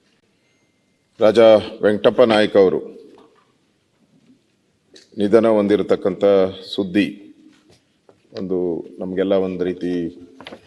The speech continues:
ಆಘಾತ ಆಗಿದೆ. ಯಾಕಂದ್ರೆ ನೆನ್ನೆ ಮೊನ್ನೆ ನಮ್ಮ ಜೊತೆ ಇದ್ದಂಥವ್ರು. ಇದೇ ಸದನದಲ್ಲಿ ಚುನಾವಣಾ ಆಯೋಗ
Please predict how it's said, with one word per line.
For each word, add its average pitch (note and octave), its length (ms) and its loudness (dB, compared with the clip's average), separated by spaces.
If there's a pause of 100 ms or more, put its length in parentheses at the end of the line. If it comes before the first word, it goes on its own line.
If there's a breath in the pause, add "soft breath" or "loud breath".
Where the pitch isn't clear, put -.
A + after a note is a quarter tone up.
(1300)
ಆಘಾತ G2 320 0
ಆಗಿದೆ. E2+ 640 -4
ಯಾಕಂದ್ರೆ B2 400 2
ನೆನ್ನೆ A#2+ 280 0
ಮೊನ್ನೆ C3 240 2
ನಮ್ಮ A2 220 -2
ಜೊತೆ G2 260 0
ಇದ್ದಂಥವ್ರು. D#2+ 680 -8 (1900)
ಇದೇ C3 200 6
ಸದನದಲ್ಲಿ A#2 920 0 (1000)
ಚುನಾವಣಾ A#2 420 2
ಆಯೋಗ A2 440 2